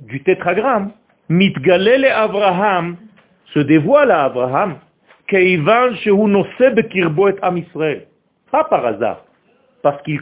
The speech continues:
contient en lui la nation tout entière d'Israël.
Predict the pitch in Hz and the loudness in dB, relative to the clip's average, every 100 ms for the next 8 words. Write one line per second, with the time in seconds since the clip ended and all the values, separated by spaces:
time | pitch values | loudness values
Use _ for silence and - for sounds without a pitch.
0 | - 240 233 - - 294 330 202 147 127 | -4 0 0 -2 -4 0 2 0 -2 -4
1 | 127 131 _ _ _ _ _ _ _ _ | -8 -12 _ _ _ _ _ _ _ _
2 | - 113 113 107 - 113 113 - 98 - | -10 -8 -8 -12 -12 -12 -12 -16 -16 -16
3 | 90 90 98 - 90 | -16 -18 -20 -18 -18